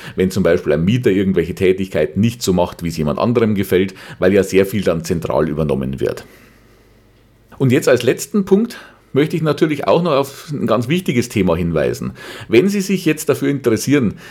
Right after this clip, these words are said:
sich eine Eigentumswohnung zur Vermietung zu kaufen,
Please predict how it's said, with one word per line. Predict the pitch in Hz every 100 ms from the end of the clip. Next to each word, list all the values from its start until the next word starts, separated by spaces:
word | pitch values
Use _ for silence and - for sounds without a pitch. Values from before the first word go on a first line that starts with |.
| -
sich | 135
eine | 127 117
Eigentumswohnung | 98 147 165 160 127 127 143
zur | 139 123
Vermietung | 117 147 147 104
zu | -
kaufen, | - 69 71 - 64